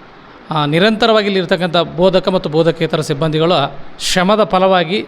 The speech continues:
ಮತ್ತು ನಮ್ಮ ಇಲಾಖೆಯ ಸಚಿವರ ಮತ್ತು ಕಾರ್ಯದರ್ಶಿಗಳು,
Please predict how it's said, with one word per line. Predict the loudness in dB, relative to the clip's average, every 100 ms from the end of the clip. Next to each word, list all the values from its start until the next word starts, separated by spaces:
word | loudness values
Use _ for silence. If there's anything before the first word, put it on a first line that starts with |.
| -4
ಮತ್ತು | -4 0 0 0 -4
ನಮ್ಮ | -2 0
ಇಲಾಖೆಯ | 0 0 0 2 2 0 -8 -20 -20 -10
ಸಚಿವರ | -6 0 2 2 2 -2 -10 -20 -20 -20 -12
ಮತ್ತು | -8 -4 -4
ಕಾರ್ಯದರ್ಶಿಗಳು, | -2 0 0 0 0 0 0